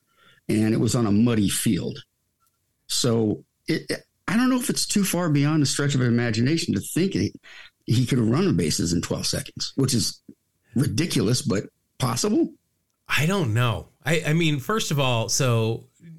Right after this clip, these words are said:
Speaker 2: ninety feet to each bag, so that's three hundred and sixty feet. What does, what does, like, Usain Bolt, how fast can he run that straight without, you know, just on a track?
Speaker 1: Yeah, good question.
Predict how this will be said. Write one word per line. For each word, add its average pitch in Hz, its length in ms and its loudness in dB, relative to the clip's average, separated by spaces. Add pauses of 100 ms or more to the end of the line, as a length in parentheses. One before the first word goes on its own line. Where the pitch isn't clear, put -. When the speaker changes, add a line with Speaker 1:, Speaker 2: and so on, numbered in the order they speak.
Speaker 2:
ninety 151 420 0
feet 117 600 -4
to 110 60 -2
each 101 360 -4
bag, 90 280 -6
so - 120 -4
that's 117 160 -4
three 185 260 -2
hundred 147 280 2
and 104 120 0
sixty - 440 -2
feet. 101 360 -4 (260)
What 208 240 -2
does, 170 300 0 (240)
what 190 180 -4
does, 196 140 -4
like, 143 180 0
Usain 131 520 0
Bolt, 101 300 -2
how 160 220 -2
fast 135 580 -4
can 110 140 -2
he 135 320 -4
run 104 600 -4 (400)
that 127 460 -2
straight - 840 -2 (160)
without, 113 480 -4
you 123 80 0
know, 82 200 -6
just - 300 -6 (360)
on 127 180 0
a 95 60 -2
track? - 640 -8 (180)
Speaker 1:
Yeah, 104 360 2 (100)
good 131 160 0
question. - 500 -2